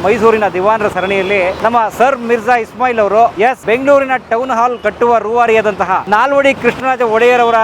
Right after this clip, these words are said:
ಸಹಪಾಠಿ, ಕ್ಲಾಸ್‌ಮೇಟ್ ಆಗಿದ್ದಂಥವರು ನಮ್ಮ ಸರ್ ಮಿರ್ಜಾ ಇಸ್ಮಾಯಿಲ್ ಅವರು. ಅವರ ಸಮಾಧಿಯನ್ನು ನೋಡೋಕೆ ನಾವು ಬಂದಿದ್ದೇವೆ ಸ್ನೇಹಿತರೆ. ಇದು ಬೆಂಗಳೂರಿನ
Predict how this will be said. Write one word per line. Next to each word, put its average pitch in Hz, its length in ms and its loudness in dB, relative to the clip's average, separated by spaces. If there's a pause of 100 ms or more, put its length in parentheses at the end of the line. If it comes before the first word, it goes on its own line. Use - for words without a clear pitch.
(140)
ಸಹಪಾಠಿ, 220 440 0
ಕ್ಲಾಸ್‌ಮೇಟ್ 240 640 -4
ಆಗಿದ್ದಂಥವರು 214 880 0
ನಮ್ಮ 196 160 -2 (140)
ಸರ್ 208 160 0
ಮಿರ್ಜಾ 196 300 0
ಇಸ್ಮಾಯಿಲ್ 202 300 -2
ಅವರು. 196 360 0 (580)
ಅವರ 240 200 2 (200)
ಸಮಾಧಿಯನ್ನು 294 500 0
ನೋಡೋಕೆ 262 320 0
ನಾವು 220 140 0
ಬಂದಿದ್ದೇವೆ 220 260 2
ಸ್ನೇಹಿತರೆ. 208 520 0
ಇದು 240 480 2
ಬೆಂಗಳೂರಿನ 254 460 0